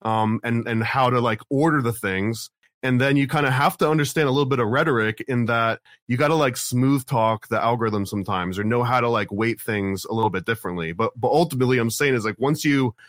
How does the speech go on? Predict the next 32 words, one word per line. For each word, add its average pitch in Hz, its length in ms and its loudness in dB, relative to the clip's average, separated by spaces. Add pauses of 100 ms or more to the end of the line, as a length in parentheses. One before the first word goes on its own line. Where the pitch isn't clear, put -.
(140)
spit - 440 0
out 143 220 2
that 120 200 0
prompt 110 640 0
that 107 140 -2
tells 117 440 -2
the, 104 440 0
the 110 160 -4
A 120 140 0
I 104 260 2
what 104 220 -2
kind 110 180 -4
of 98 100 -2
image 107 240 0
you 98 80 -4
wanna 90 180 -2
generate, 87 540 -4 (340)
that's 127 320 0
the - 80 -2
mirror. 107 320 2
Before 131 260 0
you 170 60 4
even 143 160 2
see 170 220 0
the 147 160 2
image, 101 480 -2 (320)
the 107 80 -4
things 147 380 0
that 131 100 0
you 139 120 0
just 113 260 -2
wrote 123 440 2